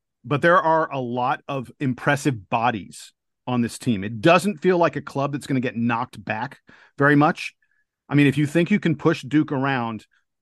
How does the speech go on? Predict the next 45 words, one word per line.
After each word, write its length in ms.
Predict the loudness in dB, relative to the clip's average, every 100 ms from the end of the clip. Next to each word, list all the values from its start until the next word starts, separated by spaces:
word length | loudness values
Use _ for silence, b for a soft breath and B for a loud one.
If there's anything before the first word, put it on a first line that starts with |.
| _ 0
allow 220 | 4 6
me 120 | 6
to 60 | 4
introduce 420 | 0 2 0 0
you 240 | 0 0
to 520 | -2 -4 0 0 -2
Grandison, 800 | -4 -4 -2 -2 -4 -4 0 0
Mitchell, 460 | -2 -4 -6 -6 -8
Blakes, 600 | -6 -4 -4 -6 -16 -20 b b b
Filipowski, 800 | 2 2 4 2 2 -2 0 2
Ryan 340 | 4 4 4 4
Young. 300 | 2 0 -4 b b
Those 140 | -4
guys 180 | -2 0
are 80 | 0
not 260 | 2 0 0
gonna 120 | -6
be 100 | -6
pushed 320 | -8 -12 -6
around. 420 | -2 -2 -6 -18 _ _ _ _ _ _ _ -4
And, 260 | -4 -2
and 140 | -2 0
I, 160 | 0 -2
I 100 | -4
just 120 | 0
thought 140 | 0 0
the 60 |
defense 380 | 0 0 -2 -2
was, 240 | -4 -4 -6
was 180 | -4 -2
outstanding. 520 | -4 0 2 2 0 b b b _ -6
The 100 | -2
identity 500 | 0 2 4 6 4
of 100 | 2
this 160 | -2 -4
team, 380 | -4 -4 -6 -8
Jon 200 | -6 -4
Scheyer 240 | -2 -2
has 100 | -4
told 200 | -6 -6
us, 100 | -6
will 100 | -8
be 140 | -4 -4
the 100 | -2
defense. 500 | -4 -6 -12 -14